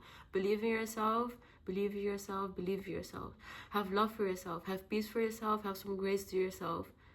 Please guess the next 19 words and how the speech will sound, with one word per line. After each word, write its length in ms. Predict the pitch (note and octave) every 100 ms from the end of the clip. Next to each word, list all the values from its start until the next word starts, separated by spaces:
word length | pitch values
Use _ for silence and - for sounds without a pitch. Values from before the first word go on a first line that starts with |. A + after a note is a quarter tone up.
| - - _
You 100 | G#3+
can 220 | A3 G#3+
do 160 | G#3 G#3
this. 400 | F3+ - - - _ _ _ _ _
Be 120 | G3
grateful 520 | G#3+ F#3+ G3 G#3 F#3+ F3+
for 200 | - F#3+
the 60 |
things 260 | F#3+ G#3 G3+
that 180 | F#3+ F#3+
you 60 |
have 320 | F3+ F3 F3+
right 160 | F#3 F3
now. 320 | F#3 F3+ E3+ - - - - -
You 120 | - G3+
know, 260 | G3 G3+ G3 F#3+
don't, 380 | G3+ A#3 B3+ - - - _ _ - _ - _ -
don't 220 | A3 A#3
look 120 | A#3